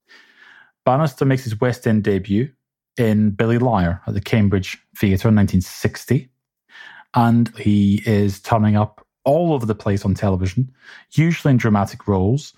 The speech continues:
He's got a recurring role in a rediffusion sci-fi series and its sequel called Object Z.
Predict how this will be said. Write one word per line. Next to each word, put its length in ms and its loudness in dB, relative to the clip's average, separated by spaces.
He's 120 -2
got 120 0
a 20 0
recurring 340 2
role 360 0
in 280 2
a 60 0
rediffusion 960 0
sci-fi 560 2
series 720 -2
and 260 2
its 140 -6
sequel 460 -4
called 280 -2
Object 640 -4
Z. 380 -2